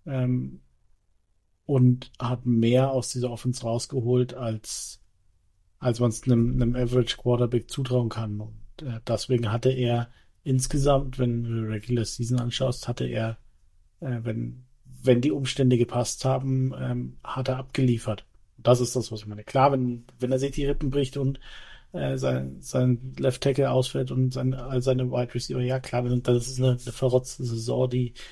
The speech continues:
die dann mit dem Ergebnis, das er hat, noch, noch das Maximum war. Und, äh, wenn, wenn du in so einer Saison dann halt mal nur, nur sechs Siege holst, dann, dann ist es auch so.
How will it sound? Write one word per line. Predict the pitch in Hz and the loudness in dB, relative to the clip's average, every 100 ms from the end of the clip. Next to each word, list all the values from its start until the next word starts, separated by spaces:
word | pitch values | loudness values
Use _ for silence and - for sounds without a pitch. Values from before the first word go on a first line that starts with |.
| - - - - | -20 -20 -18 -4
die | 127 | 0
dann | 123 123 127 127 131 | 2 4 4 4 0
mit | 123 - | -2 0
dem | 127 | 0
Ergebnis, | 120 127 127 123 | 0 0 -2 -4
das | 120 117 | -4 -2
er | 107 | -2
hat, | 127 - | -2 2
noch, | 123 - - - _ 180 | 2 0 -14 -20 _ -12
noch | 165 117 | -6 -4
das | 131 120 | -2 0
Maximum | 120 - 127 120 117 113 | 0 0 2 4 2 0
war. | 110 110 - - | -4 -6 -14 -8
Und, | 120 113 123 | -6 -6 -8
äh, | 120 113 | -8 -6
wenn, | 117 117 120 | -4 -4 -4
wenn | 117 | -2
du | 123 | -2
in | 120 | 0
so | 127 | 2
einer | 127 | 4
Saison | 120 117 123 123 | 4 2 0 0
dann | 117 | 0
halt | 117 123 | -2 -2
mal | 123 117 | -4 -4
nur, | 120 117 - - - - _ _ | -6 -8 -12 -20 -20 -20 _ _
nur | 139 120 | -2 0
sechs | 113 123 - | 2 0 2
Siege | 135 131 | 2 4
holst, | 131 120 120 - | 4 4 2 0
dann, | 120 117 | -2 -2
dann | 120 117 | -2 -4
ist | 127 120 | -2 -2
es | 120 | 0
auch | 123 123 | 0 0
so. | - 123 104 | -2 -2 -4